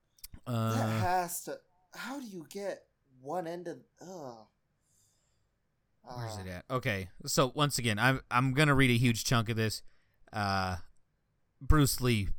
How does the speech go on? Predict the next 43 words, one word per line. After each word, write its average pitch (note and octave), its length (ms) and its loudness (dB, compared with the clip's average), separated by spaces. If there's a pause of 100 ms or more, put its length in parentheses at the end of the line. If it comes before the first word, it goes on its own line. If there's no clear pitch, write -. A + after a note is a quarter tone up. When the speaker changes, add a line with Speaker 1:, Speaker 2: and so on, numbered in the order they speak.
(380)
Speaker 1:
fucking A2 500 4
buries A2+ 400 4
this G2+ 140 -6
little G2+ 160 -6
dipshit. F#2+ 500 -4 (600)
Although F3 160 4
U F#3+ 180 4
S F3 120 2
B F3+ 140 0
stands E3+ 280 0
for D#3 80 -6
Universal D3+ 500 -2
Serial D3+ 360 0
Bus C3+ 260 0
and B2 100 -4
universal C3 420 -2
seems C3+ 280 -2
to C#3+ 80 0
imply A2+ 400 -2
everywhere, C3 480 2
they, B2 220 -2 (100)
there C3+ 280 -2
are A#3+ 260 6
limits A3 420 -4
to - 80 -6
where F3+ 140 0
a E3+ 60 -4
U E3+ 160 -2
S E3+ 140 -4
B E3+ 120 -6
cable D#3+ 340 0
should D#3 280 -4
go. F3+ 280 6
For A2 200 -6
example, G2+ 420 -2
it C3+ 80 -2
typically C#3+ 380 -2
should D#3 220 -2
not C#3+ 200 0
go D3 180 0
in C#3+ 300 -2
your C3+ 220 0
spaghetti. B2 560 0